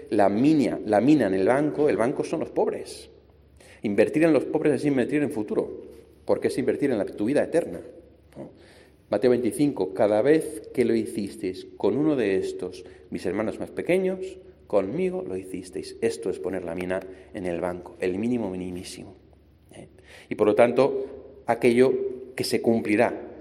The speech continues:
nos van a juzgar en el amor, al atardecer de la vida. Ese va a ser el juicio. Entonces,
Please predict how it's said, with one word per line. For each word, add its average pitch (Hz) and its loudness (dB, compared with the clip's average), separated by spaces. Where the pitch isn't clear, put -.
nos 92 0
van 107 4
a 104 0
juzgar 110 2
en 101 -2
el 90 -2
amor, 85 -6
al 90 -6
atardecer 87 -6
de 101 -4
la 87 -4
vida. 104 -8
Ese - -4
va 85 -4
a - -8
ser 92 -6
el 82 -8
juicio. - -14
Entonces, 165 2